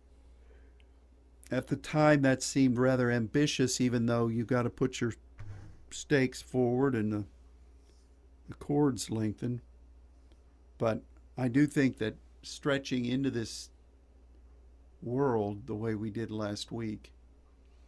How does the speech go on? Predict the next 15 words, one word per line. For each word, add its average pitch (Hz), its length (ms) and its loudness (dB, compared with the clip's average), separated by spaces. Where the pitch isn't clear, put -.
was 117 200 -6
a, 113 140 -6
was 113 200 -6
a 110 60 -4
prophetic 127 560 -4
act, 117 280 -2
but 113 100 -6
it 110 100 -8
was 107 140 -10
also 113 500 -4
an 104 80 -6
establishing, 113 920 -6
um, 104 480 -12
and, 104 420 -6
and 107 440 -8